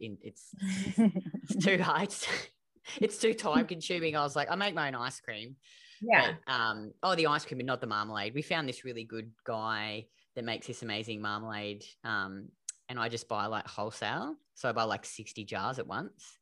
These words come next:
Speaker 2: Sixty.
Speaker 1: Yeah, and it's, like, five bucks a jar. He's, like, always like, "Oh, thanks so much for your support, Kitty," whenever I, like,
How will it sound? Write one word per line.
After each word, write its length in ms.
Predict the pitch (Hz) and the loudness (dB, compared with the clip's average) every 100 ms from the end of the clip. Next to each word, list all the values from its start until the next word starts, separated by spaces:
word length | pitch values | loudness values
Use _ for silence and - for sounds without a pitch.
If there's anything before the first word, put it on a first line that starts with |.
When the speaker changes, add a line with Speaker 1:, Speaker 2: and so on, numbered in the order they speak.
| - - _ 403 | -20 -20 _ -4
Speaker 2:
Sixty. 540 | 285 226 226 220 214 - 233 - - - - - - | -2 2 6 6 6 -2 -4 0 -4 -2 0 2 4
Speaker 1:
Yeah, 140 | 202 175 | 4 4
and 100 | 160 | 4
it's, 100 | - | 0
like, 140 | 160 | 0
five 280 | - 160 156 | 2 2 4
bucks 240 | 147 147 147 | 2 2 0
a 40 | |
jar. 260 | 135 120 160 | 2 4 4
He's, 140 | 156 | 4
like, 120 | 160 | 4
always 180 | 175 170 | 6 4
like, 140 | 156 135 | 2 -4
"Oh, 60 | - | -6
thanks 240 | 220 214 | -4 -2
so 80 | 170 | -2
much 220 | 135 - | -2 -2
for 60 | 135 | -4
your 60 | |
support, 420 | - - - 139 - | -4 0 2 2 2
Kitty," 280 | 131 131 190 | -2 -2 -2
whenever 340 | 151 147 135 | -2 -2 -2
I, 100 | 131 | -2
like, 240 | 127 131 | -2 -4